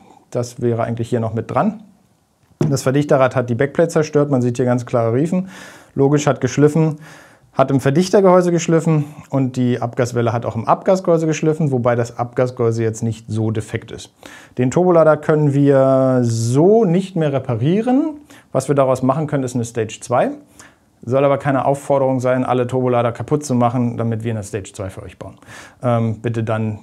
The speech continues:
einen intakten Lader. Aber hier ist es wirklich so, dass man jetzt sagen kann, man fräst das Gehäuse auf und kann ein größeres Verdichterrad einbauen. Neue Welle brauchen wir sowieso, neue Backplate gibt's dann auch.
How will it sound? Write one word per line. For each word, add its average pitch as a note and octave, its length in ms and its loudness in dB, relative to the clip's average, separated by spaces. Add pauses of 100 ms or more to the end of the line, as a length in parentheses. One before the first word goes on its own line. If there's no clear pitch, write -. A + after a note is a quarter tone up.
einen A2 100 -4
intakten C3 440 -2
Lader. A#2+ 300 2
Aber A#2 160 0
hier C3+ 160 2
ist D3 80 4
es A#2 160 -2
wirklich A#2+ 260 -2
so, A#2 120 -2
dass A#2 140 -2
man A2+ 120 -2
jetzt G#2+ 140 -4
sagen A2+ 260 -2
kann, A2+ 140 -4
man A2 160 -2
fräst C3 320 -2
das A#2 140 -4
Gehäuse A#2 360 -2
auf G#2 180 -6
und A2 120 -8
kann A2 160 -6
ein A2 80 -4
größeres G#2+ 400 -6
Verdichterrad G#2 500 -8
einbauen. A#2 400 -2
Neue A2 240 -2
Welle A2+ 180 -2
brauchen G#2+ 300 -4
wir G#2 80 0
sowieso, G#2+ 420 -4
neue G#2 220 -2
Backplate A2 380 -6
gibt's G#2 200 -10
dann G#2 140 -8
auch. A#2+ 280 -6